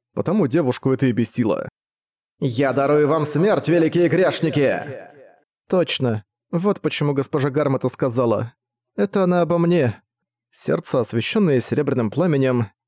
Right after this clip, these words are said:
там находится связывающая все доказательства вины вечная спиральная пружина. Источник работы замка Великана, то, что поддерживало жизни преступников, древний артефакт, который должна была защищать Айя.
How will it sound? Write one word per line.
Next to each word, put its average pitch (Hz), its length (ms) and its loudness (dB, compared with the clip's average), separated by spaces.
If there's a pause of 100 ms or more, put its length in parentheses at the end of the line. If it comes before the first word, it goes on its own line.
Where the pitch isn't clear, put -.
там 220 160 0
находится 147 500 0
связывающая 123 760 0
все - 160 -4
доказательства 123 640 -4
вины 156 240 2
вечная 135 340 0
спиральная 123 460 0
пружина. 107 600 -2 (680)
Источник - 520 -4
работы 113 360 0
замка 120 300 -2
Великана, 127 640 0 (400)
то, 247 100 -2
что - 160 -4
поддерживало 131 680 0
жизни 139 280 0
преступников, 120 880 -2 (220)
древний 135 460 0
артефакт, - 720 -2
который 202 280 0
должна 127 360 0
была 131 180 2
защищать 117 560 -2
Айя. 101 440 -2